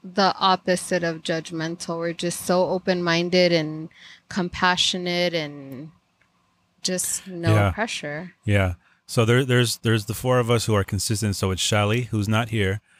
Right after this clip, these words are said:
Speaker 2: Shelly, we love you. Um, you're probably gonna hear this.
Speaker 1: Yeah.
Speaker 2: You know what? Some days you have days where you just don't feel it. You just, you're just not, it's just one of those days you're just like, "You know what? I'm staying in bed today." Um,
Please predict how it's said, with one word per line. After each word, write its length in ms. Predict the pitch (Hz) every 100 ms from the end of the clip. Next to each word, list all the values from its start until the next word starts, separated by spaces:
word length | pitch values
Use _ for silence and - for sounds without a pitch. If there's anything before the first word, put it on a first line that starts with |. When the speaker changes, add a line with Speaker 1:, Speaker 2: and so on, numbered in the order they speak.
| _ _
Speaker 2:
Shelly, 300 | - 120 113
we 100 | 98
love 220 | 98 123
you. 320 | 123 123 123 104 _ _
Um, 360 | 104 98 98 95
you're 100 | 95
probably 240 | - 95
gonna 160 | 95 95
hear 180 | 98 107
this. 360 | 104 104 - -
Speaker 1:
Yeah. 440 | 190 180 156 143 190 -
Speaker 2:
You 100 | 185
know 80 |
what? 120 | 147 127
Some 200 | 147 143
days 280 | 143 147 135
you 100 | 117
have 200 | 127 113
days 320 | 113 120 104
where 80 | 104
you 80 |
just 220 | 104 95 90
don't 240 | 95 95
feel 240 | - 92
it. 140 | 87 - _ -
You 140 | 104 101
just, 240 | 98 -
you're 120 | 107
just 160 | 101 90
not, 160 | 104 120
it's 160 | 98
just 200 | - 98
one 140 | 98 101
of 80 | 104
those 160 | 98
days 320 | 101 101 95
you're 100 | 104
just 240 | 92 92 -
like, 140 | 90
"You 60 | 95
know 100 | 104
what? 260 | 113 117 - _ _ _ _ _ _ _ _ _ -
I'm 200 | 95 107
staying 260 | - 107 101
in 80 |
bed 180 | 95 104
today." 340 | - 90 82 - _ _ _ _ _ _ -
Um, 480 | 104 101 98 92